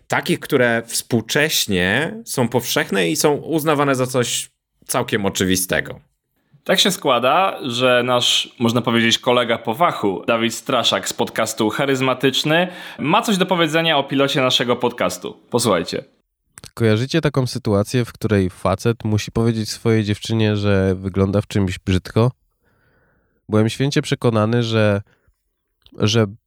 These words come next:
Speaker 3: to samo będzie mnie czekało w sytuacji, kiedy Michał poprosił mnie, żebym przedpremierowo wysłuchał jego pierwszego odcinka podcastu, bo dotyczył on podcastu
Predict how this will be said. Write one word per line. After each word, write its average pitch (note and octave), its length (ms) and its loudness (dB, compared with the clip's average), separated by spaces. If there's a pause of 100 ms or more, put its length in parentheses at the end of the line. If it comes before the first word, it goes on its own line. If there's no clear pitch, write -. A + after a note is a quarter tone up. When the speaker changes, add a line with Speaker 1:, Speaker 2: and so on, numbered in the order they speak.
(100)
Speaker 3:
to A#2+ 100 2
samo A#2 300 0
będzie A2 280 0
mnie A2+ 220 2
czekało E2+ 680 0
w - 80 -10
sytuacji, G2+ 520 -2
kiedy F#2+ 600 0
Michał G#2 460 2
poprosił G#2+ 520 0
mnie, G2 200 2
żebym F#2+ 480 0
przedpremierowo G2+ 840 0
wysłuchał G2 760 0
jego F#2+ 600 0 (260)
pierwszego G2+ 440 0
odcinka G2 420 0
podcastu, - 640 0 (360)
bo G#2+ 140 2
dotyczył A#2 520 2
on A#2 180 2 (760)
podcastu G2+ 640 0